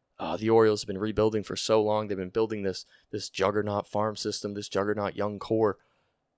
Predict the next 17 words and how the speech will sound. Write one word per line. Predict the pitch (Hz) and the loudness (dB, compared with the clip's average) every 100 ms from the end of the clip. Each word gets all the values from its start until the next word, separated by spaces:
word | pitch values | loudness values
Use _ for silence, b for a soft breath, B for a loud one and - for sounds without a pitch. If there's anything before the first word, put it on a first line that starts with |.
| _ _ _ _ - | _ _ _ _ -8
And | 98 | -6
they | |
blew | - 101 113 | -2 2 4
it | |
up | 120 | 4
for | - 110 | 2 2
forty | 117 127 | 4 4
games? | 107 113 170 190 - | 4 4 4 2 -6
Forty | - 131 | 0 0
games | 131 147 156 | 2 2 2
in | 139 | 2
an | 120 | 4
A | 139 | 4
L | 143 | 2
C | - 120 | 4 4
S | 147 - | 4 2
appearance? | 202 196 208 - - | -2 -4 -4 -8 -10